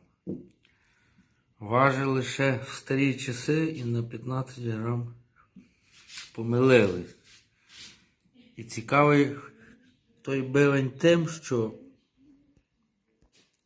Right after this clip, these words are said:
має дві печаті. Що за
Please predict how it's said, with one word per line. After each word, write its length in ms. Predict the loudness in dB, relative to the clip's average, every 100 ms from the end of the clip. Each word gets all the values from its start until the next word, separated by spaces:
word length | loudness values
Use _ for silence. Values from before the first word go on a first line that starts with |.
| _ _ _ _ _ _ _ _ _ _ _ _ _ _
має 420 | -6 -2 2 2 0
дві 280 | 0 0
печаті. 600 | 0 -2 -2 -2 -2 -6 -20 _ _ _ _ _ _ _ _ _ _ _ _ _ _ -20 -20 _ _ _ _ -16 -16 -18 _ _ _ _ _ _ _ _ _ _ _ _ _ -20 -20
Що 380 | -18 -6 -2 -2
за 420 | -2 -2 -2 -4